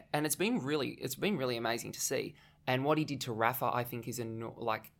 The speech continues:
uh, such a confidence builder. Um, it is such a big ask to beat Rafa and Novak in the one tournament. But I just think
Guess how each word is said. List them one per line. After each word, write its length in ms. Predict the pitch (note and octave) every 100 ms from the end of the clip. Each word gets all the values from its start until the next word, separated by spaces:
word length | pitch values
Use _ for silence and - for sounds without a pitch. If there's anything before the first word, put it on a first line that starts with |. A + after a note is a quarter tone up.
| _ -
uh, 60 | -
such 240 | - C#3+
a 40 | -
confidence 560 | - B2+ C3 D3 D3
builder. 360 | - D#3+ F#3 A3+ - - - _
Um, 440 | A#2+ A#2+ A#2+ A#2 A#2 - _ _ -
it 120 | D3+
is 120 | D3+
such 380 | - F3+ D#3+ -
a 60 |
big 180 | C3+ B2+
ask 480 | C3 A2+ - - - - -
to 100 | B2+
beat 200 | A#2+ A2
Rafa 440 | A#2 A#2+ A#2+ - -
and 120 | A#2
Novak 420 | A2+ A2 G#2 - -
in 80 | A#2+
the 60 | A2+
one 200 | A2+ B2
tournament. 520 | - A#2+ A#2 G#2+ - -
But 100 | C#3
I 100 | C3
just 240 | B2+ D3 -
think 220 | E3+